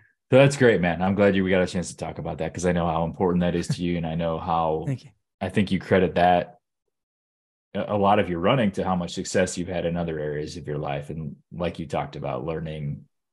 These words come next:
Speaker 1: patience and long-termism and, and just being able to put in the habit day after day to, to achieve your goal. I mean, uh,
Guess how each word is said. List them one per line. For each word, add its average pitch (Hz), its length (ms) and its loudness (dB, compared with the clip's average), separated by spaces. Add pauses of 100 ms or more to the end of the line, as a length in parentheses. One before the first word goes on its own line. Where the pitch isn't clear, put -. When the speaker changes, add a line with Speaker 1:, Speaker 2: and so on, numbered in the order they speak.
(460)
Speaker 1:
patience - 560 -2
and 80 180 -4
long-termism 82 1080 -2
and, 76 280 -6
and 82 180 -6
just 80 380 -4 (580)
being 107 180 8
able 110 240 8
to 101 340 2 (540)
put 120 120 4
in 107 120 8
the 95 60 6
habit 95 500 0
day 85 180 -2
after 82 200 -8
day 73 400 -4 (160)
to, 78 100 -6
to 69 100 -8 (160)
achieve 87 360 -2
your 71 120 -2
goal. 73 460 0
I - 40 -10
mean, - 180 -8
uh, - 100 -6